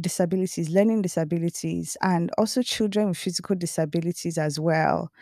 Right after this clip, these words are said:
Yes, it was such a good time. I worked there for two weeks in two different classes. I was helping them teach, helping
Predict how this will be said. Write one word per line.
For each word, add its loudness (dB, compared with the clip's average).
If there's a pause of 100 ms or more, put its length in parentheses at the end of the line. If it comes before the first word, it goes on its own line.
(460)
Yes, 2
it 4
was 4
such 2
a 2
good 0
time. 2
I 4
worked 4
there 2
for -2
two -2
weeks -2
in 0
two -4
different 0
classes. -2
I 4
was 0
helping 0
them 2
teach, -6
helping 0